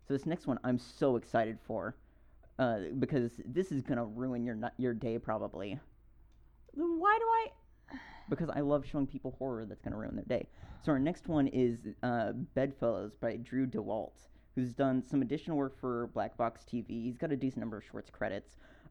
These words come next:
Speaker 1: Um, this is one that I've seen so many, uh, like, screen grabs from, and is, is fairly infamous in some circles.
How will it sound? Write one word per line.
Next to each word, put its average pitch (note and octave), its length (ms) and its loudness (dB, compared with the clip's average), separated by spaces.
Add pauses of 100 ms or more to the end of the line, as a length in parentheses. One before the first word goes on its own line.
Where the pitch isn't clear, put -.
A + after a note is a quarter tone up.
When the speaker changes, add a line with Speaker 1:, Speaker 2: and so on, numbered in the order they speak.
Speaker 1:
Um, A#2+ 380 2 (400)
this C3+ 360 -2
is G3 100 -4
one D#3+ 180 0
that C#3 100 2
I've A#2+ 140 2
seen C3+ 280 2
so B2 300 -4
many, C3 420 2
uh, G#2+ 360 -2 (100)
like, - 200 -4
screen B2+ 400 0
grabs - 360 -6
from, G2+ 380 -6 (580)
and B2+ 140 2
is, A#2 100 -4 (100)
is B2 160 0 (140)
fairly C#3+ 300 2
infamous B2 420 -2
in A#2+ 100 0
some G#2+ 220 -6
circles. G2+ 560 -8